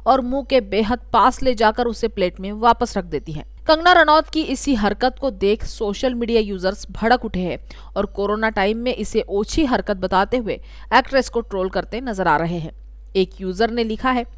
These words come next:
कि कोरोना समय में आप पेस्ट्री को वापस ट्रे में रख रही है, ये क्या हरकत है? दूसरे ने लिखा है कि पागल हो क्या आप,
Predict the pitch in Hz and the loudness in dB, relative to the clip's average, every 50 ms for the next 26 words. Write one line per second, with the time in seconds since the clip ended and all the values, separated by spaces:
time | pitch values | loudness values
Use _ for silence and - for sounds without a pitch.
0 | - - - - - - 349 359 - 311 294 294 294 311 311 302 - 269 247 254 | -18 -18 -18 -18 -4 0 0 0 4 4 4 6 6 4 4 4 2 0 0 0
1 | 269 269 269 277 - - 208 220 - - 233 220 214 208 - 269 269 233 277 254 | -2 0 0 -2 2 4 4 2 4 2 2 2 2 2 -2 -8 -2 0 0 2
2 | 226 202 180 - - 220 220 - - - 208 208 220 240 220 185 180 202 220 - | 4 4 4 2 2 -4 -4 -6 -4 0 0 0 0 0 -4 0 0 -2 -2 0
3 | 285 262 220 214 190 - - - - - - - - - 175 185 - - 185 170 | 0 0 0 0 -2 -4 -4 -8 -16 -16 -16 -14 -8 -4 -4 -4 -2 2 4 4
4 | 202 226 247 240 - 254 254 - - - - - - - - - - - - - | 4 4 4 2 0 -2 -4 -4 -8 -10 -10 -12 -20 -20 -20 -20 -20 -18 -18 -16
5 | 185 190 233 262 262 - - 339 349 339 339 320 269 240 - 226 202 185 190 196 | -12 -8 -6 -6 -2 2 4 4 4 4 2 -2 -2 -2 -2 0 0 0 0 -4
6 | 226 - - - - - - - 214 - - - 254 240 254 254 302 330 247 247 | -6 -8 -14 -18 -18 -14 -2 -2 -2 0 6 8 10 10 10 8 6 4 4 2
7 | 214 208 - 285 302 302 262 - - | 0 0 2 2 4 4 4 2 0